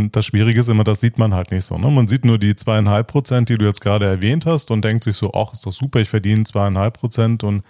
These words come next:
dieser zweite Gedanke, was bedeutet das eigentlich in dem Sinne, was ich mit diesen zweieinhalb Prozent Rendite auch real tatsächlich anfangen kann? Das ist halt nicht so naheliegend, als wenn ich zum Beispiel an Aktienmärkten sehe, „Oh, die Aktie ist heute um fünf Prozent eingebrochen und ich hab,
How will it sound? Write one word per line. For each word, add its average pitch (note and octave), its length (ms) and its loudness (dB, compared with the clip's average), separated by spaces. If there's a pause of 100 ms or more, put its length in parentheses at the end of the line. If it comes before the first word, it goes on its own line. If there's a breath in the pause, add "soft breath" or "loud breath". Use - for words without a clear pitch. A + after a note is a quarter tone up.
dieser G#2 200 0
zweite A2 360 -2
Gedanke, G#2+ 440 -2
was G2 140 -4
bedeutet G2+ 540 -2
das G#2+ 140 -4
eigentlich G#2+ 340 0
in G2+ 140 0
dem G#2 260 2
Sinne, G#2+ 400 2
was G#2+ 160 -2
ich G#2 140 -6
mit G#2+ 160 2
diesen G2+ 400 2
zweieinhalb G2 480 -2
Prozent G#2 420 -2
Rendite G#2 400 0
auch F#2 280 -4
real G2 440 0
tatsächlich G2 560 -4
anfangen A#2+ 440 0
kann? A#2 300 0 (540)
Das - 180 -2
ist A#2 160 -4
halt G#2 180 0
nicht A2 100 4
so A2+ 100 2
naheliegend, A2 500 2
als G#2+ 160 -2
wenn A#2 80 4
ich G#2+ 100 4
zum A#2 120 -2
Beispiel G#2+ 320 0
an G#2 120 0
Aktienmärkten A2+ 720 0
sehe, A#2 340 2 (300 soft breath)
„Oh, A2+ 280 0 (220)
die A2+ 80 2
Aktie G#2+ 240 0
ist G2+ 120 0
heute G#2+ 240 0
um A2 160 0
fünf - 240 0
Prozent A2 500 0
eingebrochen A#2 520 0
und A#2 120 0
ich A2 120 -4
hab, A2 260 -4